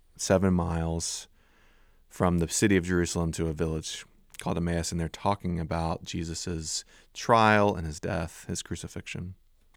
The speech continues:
And while they were talking and discussing together, Jesus himself drew near and went with them, but their eyes were kept from recognizing him. And Jesus said to them, "What is this conversation that you are holding with each other as you walk?"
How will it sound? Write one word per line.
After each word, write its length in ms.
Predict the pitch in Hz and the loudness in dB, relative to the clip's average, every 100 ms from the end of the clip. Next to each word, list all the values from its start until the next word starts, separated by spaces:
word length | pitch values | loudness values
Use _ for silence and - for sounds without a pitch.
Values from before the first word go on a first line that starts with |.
| _ _ - - _ _ _ _ | _ _ -20 -20 _ _ _ _
And 120 | 101 | 8
while 120 | 104 | 10
they 80 | 117 | 12
were 120 | 110 | 10
talking 360 | - 120 120 110 | 12 10 10 6
and 120 | 98 | 4
discussing 420 | 85 - 101 101 | 4 4 4 2
together, 400 | 87 95 117 95 | 2 4 6 6
Jesus 480 | 82 98 131 147 139 | 4 6 6 6 4
himself 560 | 123 104 - 165 139 - | 4 2 6 8 8 6
drew 220 | 120 113 | 6 6
near 400 | 131 117 82 92 _ _ _ _ _ _ _ | 8 4 2 -4 _ _ _ _ _ _ _
and 220 | - 95 98 | 0 4 4
went 160 | 107 | 4
with 220 | 110 113 | 4 4
them, 360 | 95 123 - 92 | 2 -6 -6 -4
but 140 | 95 92 | -2 4
their 180 | 95 | 6
eyes 360 | 107 120 117 110 | 10 10 10 8
were 100 | 95 | 2
kept 300 | - 90 - | 4 2 2
from 200 | - 90 | 0 4
recognizing 580 | 90 - 85 85 80 80 | 4 4 2 0 -2 -4
him. 280 | 78 78 - _ _ _ _ _ _ _ _ _ _ _ _ - | -6 -6 -10 _ _ _ _ _ _ _ _ _ _ _ _ 2
And 140 | 104 | 6
Jesus 300 | 117 147 117 | 8 8 8
said 200 | - 143 | 8 6
to 80 | 117 | 6
them, 380 | 90 82 82 - _ _ - | 4 4 2 -2 _ _ 2
"What 240 | 110 190 | 8 8
is 140 | 220 | 8
this 180 | 196 175 | 6 4
conversation 760 | - 160 143 131 131 156 101 92 | 4 2 4 4 2 4 4 4
that 140 | 80 | 4
you 120 | 98 | 6
are 100 | 95 | 4
holding 360 | 87 139 123 90 | 4 4 4 4
with 140 | 87 | 4
each 160 | 85 92 | 2 2
other 180 | 87 87 | 2 2
as 220 | 92 90 | 0 0
you 100 | 104 | 0
walk?" 460 | 151 - - - | 0 0 -6 -18